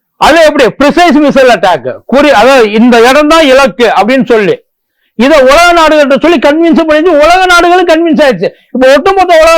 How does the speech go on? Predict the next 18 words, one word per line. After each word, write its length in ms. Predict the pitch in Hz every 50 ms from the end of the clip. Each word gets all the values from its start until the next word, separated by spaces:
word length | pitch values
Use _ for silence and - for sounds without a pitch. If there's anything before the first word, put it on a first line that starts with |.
| 320
நாடும் 320 | 302 269 247 277 330 392 392 - _ _ _ _ - 247
பாகிஸ்தான் 580 | 269 339 359 370 370 359 - 349 339 311 277 285
கவர்மெண்ட் 360 | 294 330 330 330 311 302 302
மேலேயே, 220 | 294 285 302 359 339 262 254
ஆர்மி 200 | 285 320 330 320 302 294
மேலேயே, 180 | 285 311 359 339
அந்த 120 | 294 285 220 202
பாகிஸ்தான் 480 | 277 320 349 392 370 - - 320 302 262
வளர்த்து 260 | 262 302 359 370 370 339
விட்டு 220 | 320 294 247 196 277
பத்திய 200 | 254 220 285 320 285 349
தீவிரவாதம் 600 | 349 349 339 330 294 269 247 220 202 170 143 127 - _ _ _ _ _ _ _
அது 300 | - 185 240 311 359 403 415 403 381
மேலேயும் 380 | 370 370 370 359 359 349 349 359
தான் 140 | 349 330 254 262
காண்டா 300 | 254 277 285 269 285 269 254
இருக்கே 240 | 226 220 180 220 202 151 - -
தவிர 260 | 185 196 196 208 175